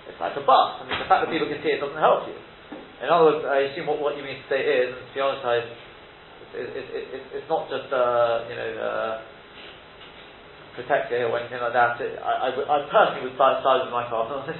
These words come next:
one, that it goes, it's a sin in the Rosh Hashanah. We've already said lighting a stairwell is not a Rosh Hashanah. The idea is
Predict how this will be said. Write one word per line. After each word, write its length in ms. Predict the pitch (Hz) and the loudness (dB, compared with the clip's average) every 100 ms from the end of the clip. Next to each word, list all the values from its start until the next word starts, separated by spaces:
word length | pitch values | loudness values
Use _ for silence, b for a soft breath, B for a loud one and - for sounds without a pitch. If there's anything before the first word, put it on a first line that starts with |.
| 143 | -2
one, 240 | 165 - B B B - | 0 -2 B B B 2
that 120 | 151 175 | 2 4
it 160 | 170 170 | 0 6
goes, 440 | 214 190 185 - - - - - - | 8 8 4 -4 -12 -16 -16 -8 2
it's 160 | 208 | 2
a 80 | 214 | 2
sin 120 | 269 269 | 0 2
in 40 | |
the 80 | 277 | 4
Rosh 160 | 269 285 | 4 2
Hashanah. 520 | 294 302 339 - - - - - - - - - - - - - - - - - - | 4 6 6 4 -6 -14 -20 -20 -20 -20 -20 -20 -20 -20 -20 -20 -20 -20 -20 -20 -4
We've 120 | 208 | 8
already 240 | 254 262 - | 8 8 4
said 100 | 214 | 6
lighting 300 | 226 226 220 | 6 6 0
a 80 | - | 2
stairwell 360 | 247 233 - 240 | 6 6 6 4
is 120 | - | 4
not 160 | 240 - | 2 6
a 80 | 214 | 6
Rosh 180 | 208 | 6
Hashanah. 1300 | 226 226 240 254 - - - - - - - - - | 4 4 4 4 2 -8 -16 -20 -20 -20 -20 -20 4
The 80 | - | 8
idea 380 | 196 - | 8 6
is 20 | 269 | 4